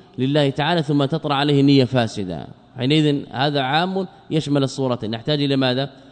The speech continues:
إلى مخصص، وليس عندنا مخصص. قال: "ولا يظن الظان أنه يكتفى فيه بحبوط عمله فلا له ولا عليه"،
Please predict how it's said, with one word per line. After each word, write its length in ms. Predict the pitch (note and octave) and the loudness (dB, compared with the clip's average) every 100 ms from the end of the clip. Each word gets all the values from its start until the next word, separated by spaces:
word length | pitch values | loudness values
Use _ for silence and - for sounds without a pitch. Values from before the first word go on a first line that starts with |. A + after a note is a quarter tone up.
| - - | -20 -4
إلى 180 | C#3 B2+ | 0 2
مخصص، 560 | A2+ G#2+ G2+ - - G2 | 2 -2 -10 -12 -16 -6
وليس 300 | B2 C#3 C3 | -2 -2 -2
عندنا 480 | C#3 C3+ C#3+ E3 - - - - | 0 2 2 0 -4 -18 -20 -8
مخصص. 760 | A#2 A2+ G#2+ - G#2+ - - - _ _ _ _ _ _ | -6 -4 -8 -8 -10 -10 -18 -20 _ _ _ _ _ _
قال: 300 | - D#3+ G3+ | -4 -2 -2
"ولا 220 | F#3 E3+ F3+ | -2 0 2
يظن 400 | G#3 F3+ F3+ E3 | 0 0 0 -2
الظان 420 | C3 B2 D3+ D3 | -2 -2 -2 -2
أنه 380 | D#3 F3+ D#3 D3+ | -4 -2 0 2
يكتفى 520 | F#3+ F#3+ E3 D3 C#3 | 0 0 -4 -2 -4
فيه 340 | E3 F3 D#3 | -2 0 0
بحبوط 540 | C#3 C#3 C#3+ D3+ E3 D3 | -2 -6 -6 -4 -6 -6
عمله 600 | C3 D3 D#3 C3+ A#2 A2+ | -6 -4 -4 -4 -6 -8
فلا 280 | C3 C#3 | -6 -4
له 200 | C#3 D3 | -4 -4
ولا 260 | C3+ C3 B2 | -2 -2 -4
عليه"، 520 | A2+ C3 C#3 A#2+ G#2 | -4 -4 -4 -4 -8